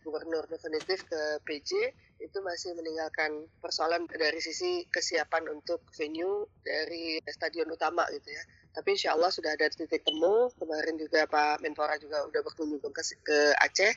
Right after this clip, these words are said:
Dan insya Allah dua daerah, Sumut dan Aceh, akan siap dan segera akan melaunching untuk kegiatan pon dua ribu dua puluh empat yang akan dilaksanakan di Aceh. Tapi memang ketika Kunker, nggak semuanya siap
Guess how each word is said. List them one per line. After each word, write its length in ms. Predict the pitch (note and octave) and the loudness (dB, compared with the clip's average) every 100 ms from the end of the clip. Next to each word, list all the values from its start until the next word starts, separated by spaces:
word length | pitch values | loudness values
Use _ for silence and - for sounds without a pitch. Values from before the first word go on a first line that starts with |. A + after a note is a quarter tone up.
| - | -2
Dan 480 | - D#3+ D3+ D3+ D3 - - | 2 6 8 8 4 -4 -6
insya 320 | F3 D#3+ D3 | -2 2 4
Allah 160 | D3+ G#3+ | 6 4
dua 640 | F3+ D#3+ D3+ D3+ D3+ D3+ | 2 2 2 2 0 -2
daerah, 400 | - - D3+ G#3+ - - | -2 -2 -4 -8 -10 -12
Sumut 320 | E3 D#3 - | -10 -10 -6
dan 240 | D3+ D3 | -6 -6
Aceh, 320 | - - G3 - - | -8 -8 -10 -10 -12
akan 320 | - E3 E3 | -8 -6 -6
siap 240 | F3 F#3 G3 | -2 -4 -2
dan 160 | D#3+ | -8
segera 400 | D#3 D#3+ D#3 D#3+ D#3+ | -6 -8 -6 -6 -6
akan 160 | D#3 D3+ | -6 -6
melaunching 560 | D3 D3 - G3+ B3+ _ D#3+ | -6 -6 -4 -4 -6 _ -8
untuk 320 | D3+ - F3 | -6 -6 -6
kegiatan 400 | D#3+ D#3 - D3+ D3 | -4 -6 -4 -6 -2
pon 160 | E3+ | -2
dua 80 | D#3+ | -2
ribu 240 | C#3+ D3+ D3+ | -6 -6 -8
dua 80 | |
puluh 160 | - C#3+ | -6 -4
empat 160 | E3+ D3 | -4 -4
yang 80 | D3 | -8
akan 160 | D#3 D#3 | -8 -4
dilaksanakan 480 | D3 - D3+ D3 D#3 | -4 -4 -8 -6 -2
di 80 | |
Aceh. 420 | D#3 D#3 - D3+ C#3+ _ _ _ - | 0 0 0 -6 -6 _ _ _ -6
Tapi 240 | F3 - G#3 | -4 -2 0
memang 320 | F3 F3 G#3+ | 0 0 0
ketika 400 | - F3 F3+ E3 | -2 -4 -4 -2
Kunker, 400 | E3 D#3+ G3 G#3 - - - | -4 2 0 0 -12 -18 -2
nggak 160 | E3 D#3+ | 0 2
semuanya 560 | F3+ F3 E3 F3+ G3+ - - | 0 -2 0 2 2 0 -8
siap 320 | - F3 D#3+ | 0 6 6